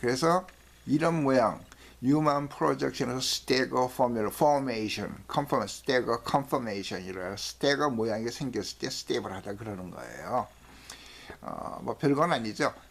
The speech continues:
어, 아주 심플한 얘기입니다. 근데 만약에 less stable은 이거예요. 이렇게, 이렇게, 이렇게 본드, 본드, 본드 서로가 여기 복잡하게 얽혀 생긴 less stable. 이건 뉴만 프로젝션을 쓰게 되면,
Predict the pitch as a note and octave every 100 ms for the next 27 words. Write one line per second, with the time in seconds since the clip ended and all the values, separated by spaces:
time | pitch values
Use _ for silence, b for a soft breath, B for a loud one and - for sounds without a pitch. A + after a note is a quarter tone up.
0 | - - A#2 A2+ A2 - C#3 D#3 G#3+ F#3
1 | F3+ E3 A#2+ A2 G2+ C3+ G3 G3+ F3 E3+
2 | E3 E3 B2 C#3 D#3+ - D#3+ - F3+ D#3
3 | C#3 D3 E3+ C#3+ A2+ G#2+ G2+ G2+ F2+ -
4 | - - B2 C3+ - B2 A2+ C#3 C3 -
5 | B B B B B - - C3+ C3+ -
6 | - - - C#3+ D3 D#3+ D#3+ C#3 C#3+ C#3
7 | C#3+ B2+ C3 C3 D3+ B2+ A#2+ B2 A#2+ -
8 | F3+ E3+ C#3+ C3+ C3+ B2+ - D3 D3+ C#3+
9 | B2 A#2 B2 B2+ A#2+ G2+ G2+ - - -
10 | - A2 F#2+ - - - B2+ D#3 B2+ C3+
11 | D#3+ D3 C#3+ - C#3 C3 - - A2 G#2+
12 | - - G#2+ G#2+ B2